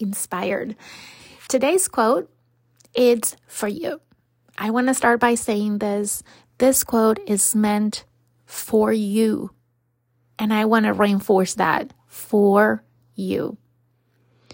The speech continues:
I know that there is something in your mind, that there's something that you have been thinking about, dreaming about,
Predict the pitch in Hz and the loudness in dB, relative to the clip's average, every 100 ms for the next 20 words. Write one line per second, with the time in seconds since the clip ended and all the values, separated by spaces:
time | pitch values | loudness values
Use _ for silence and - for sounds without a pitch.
0 | - - - 226 226 214 220 226 247 254 | -20 -18 -2 2 2 4 6 6 6 6
1 | 226 214 208 202 - 202 220 208 196 247 | 2 0 -2 -4 -10 -8 -4 -2 0 0
2 | 247 - 220 233 240 254 247 247 254 - | 2 -2 -2 -2 0 0 0 0 -2 -6
3 | _ _ _ - 220 208 196 196 196 214 | _ _ _ -4 -2 0 -2 -2 -2 0
4 | 233 269 294 - - 226 208 202 - 208 | 0 -2 -4 -10 -14 -8 -6 -6 -8 -8
5 | 202 196 - 226 233 - 247 247 247 226 | -8 -6 -4 -2 -2 -2 -2 -2 -2 -6
6 | - - 208 226 247 - 214 202 202 196 | -10 -8 -4 -2 -2 -4 -8 -6 -4 -4
7 | - 240 254 254 262 254 254 262 269 269 | -2 -4 -2 -2 -4 -4 -4 -2 -4 -8
8 | _ _ _ _ _ _ - 202 226 233 | _ _ _ _ _ _ -16 -10 -2 0
9 | 254 247 233 247 240 247 247 | 2 0 -2 -2 -2 -2 -4